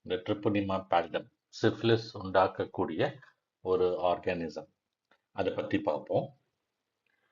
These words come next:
இது ரொம்ப இன்ட்ரெஸ்டிங்கான ஒரு, ஆம், ஆர்கானிசம், இந்த Treponema pallidum. இது ஒரு ஸ்பைரோகீட் வந்து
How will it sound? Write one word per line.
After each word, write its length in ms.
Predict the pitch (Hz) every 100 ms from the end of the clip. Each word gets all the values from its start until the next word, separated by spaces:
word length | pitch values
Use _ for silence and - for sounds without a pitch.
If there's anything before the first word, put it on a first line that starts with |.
| _
இது 140 | - 131
ரொம்ப 180 | 151 170
இன்ட்ரெஸ்டிங்கான 840 | 131 147 147 - 151 147 151 151
ஒரு, 420 | 127 113 117 117 _ _ _ -
ஆம், 680 | 98 98 98 95 92 107
ஆர்கானிசம், 720 | 110 110 110 110 104 98 98
இந்த 500 | 90 85 87 82 - - _ _ _
Treponema 500 | 117 - 101 95 92 -
pallidum. 380 | 82 80 101
இது 140 | 117 92
ஒரு 300 | 92 95 92
ஸ்பைரோகீட் 600 | - 98 101 110 107 101
வந்து 560 | 101 95 90 90 104